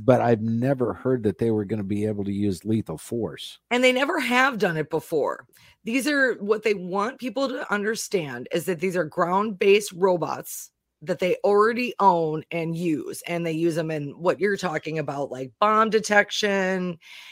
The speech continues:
Speaker 2: And if there's a fire or a potentially dangerous situation, they'll go in gas leaks, things like that. They'll use these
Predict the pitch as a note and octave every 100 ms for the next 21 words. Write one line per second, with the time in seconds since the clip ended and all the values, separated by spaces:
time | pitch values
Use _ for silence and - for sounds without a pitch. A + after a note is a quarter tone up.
0 | - - E3+ E3 D#3+ D#3+ - D#3+ D#3 D3+
1 | D3 C#3 - E4+ D4 C4 A#3+ A#3 G#3+ G3+
2 | F#3 F3 E3+ D#3 D3 D3 - F3+ F3 F3
3 | E3+ - D3+ D#3+ C#3 F3+ F3+ F#3+ F3+ E3+
4 | E3 - E3+ - D#3 A3 C4 - G3 E3+
5 | E3+ _ - _ G#3+ G3 G3 D#3+ D#3 G#3
6 | G3+ - G#3+ G3+ F3 - - F#3+ D#3 E3
7 | F#3 G#3 D3+ F#3 E3+ D#3+ G#3+ B3+ B3+ A3
8 | - E3 D3+ C#3+ C3+ - -